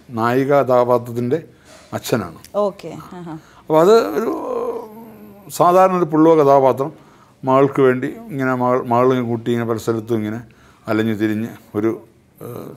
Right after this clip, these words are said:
Speaker 1: സ്ഥലത്തെത്തിച്ചേരുന്നു. പുള്ളുവൻ പാട്ടും, ആ, നാവൂറും എല്ലാം അങ്ങനെ ഒരു ബാക്ക്ഗ്രൗണ്ടിലുള്ള
Speaker 2: ഉം ഉം ഉം.
Speaker 1: ആ മകളുടെ, ആ മായമ്മയാണ് അതിലെ പ്രധാന കഥാപാത്രം.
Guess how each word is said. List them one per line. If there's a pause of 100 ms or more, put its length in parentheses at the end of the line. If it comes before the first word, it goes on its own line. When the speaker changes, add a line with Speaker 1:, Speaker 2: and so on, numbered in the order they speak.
Speaker 1:
സ്ഥലത്തെത്തിച്ചേരുന്നു. (520)
പുള്ളുവൻ
പാട്ടും, (240)
ആ, (120)
നാവൂറും
എല്ലാം (280)
അങ്ങനെ
ഒരു
ബാക്ക്ഗ്രൗണ്ടിലുള്ള (140)
Speaker 2:
ഉം
ഉം
ഉം. (520)
Speaker 1:
ആ
മകളുടെ, (140)
ആ
മായമ്മയാണ്
അതിലെ
പ്രധാന
കഥാപാത്രം.